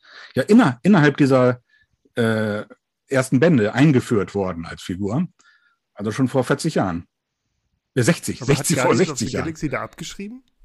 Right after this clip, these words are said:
Speaker 2: Haben die da abgeguckt?
Speaker 1: Das glaube ich nicht. Ähm, haben die, äh, gut, ähm, na, man weiß es nicht, aber <laughs> ich möchte keinen Verdacht äußern, ohne dafür,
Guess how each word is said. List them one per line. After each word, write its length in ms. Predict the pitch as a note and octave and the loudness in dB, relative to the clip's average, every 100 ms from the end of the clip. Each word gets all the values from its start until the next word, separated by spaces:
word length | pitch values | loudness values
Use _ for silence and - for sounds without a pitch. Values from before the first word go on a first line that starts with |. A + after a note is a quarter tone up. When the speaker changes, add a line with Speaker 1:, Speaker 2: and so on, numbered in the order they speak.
| - | -16
Speaker 2:
Haben 140 | D#3+ | -12
die 80 | D3+ | -10
da 220 | C#3 C#3 | -10 -10
abgeguckt? 560 | C#3+ C3 D#3 - G3+ - _ - _ _ _ _ _ _ _ - - - - - _ _ _ _ _ _ - | -12 -6 -6 -4 -10 -12 _ -20 _ _ _ _ _ _ _ -18 -16 -16 -16 -18 _ _ _ _ _ _ -4
Speaker 1:
Das 140 | - | -4
glaube 200 | G#2+ F2 | -2 -6
ich 100 | F2 | -6
nicht. 200 | D2+ - | -12 -8
Ähm, 360 | G2 E2 E2+ F2 - | -8 -8 -12 -16 -20
haben 300 | - - B2+ | -12 -2 2
die, 80 | A#2+ | 2
äh, 220 | A#2 B2+ | 2 0
gut, 240 | C#3 F3+ - - - | 0 0 0 -10 -6
ähm, 340 | F#3 G#3 D#3+ | -4 -2 0
na, 140 | G3 | 0
man 460 | A#2 C#3 A3 B3 E4 | 0 0 0 0 2
weiß 160 | F3+ A#2+ | 0 2
es 100 | G#2+ | 2
nicht, 200 | D#3+ C3+ | 0 2
aber 240 | B2+ B2 | 0 2
<laughs> 160 | A2+ - | 0 -2
ich 120 | - | 0
möchte 240 | F#3 E3+ | 2 2
keinen 300 | D#3 D3+ A#2 | 0 0 0
Verdacht 520 | G#2+ G2+ C3 D#3+ - | 0 -2 -2 -4 -6
äußern, 440 | - A2 G#2+ A#2 G#2+ | -6 -4 -2 -2 -2
ohne 240 | A#2 G#2+ | -2 -4
dafür, 360 | G2 G2 A2 | -4 -6 -6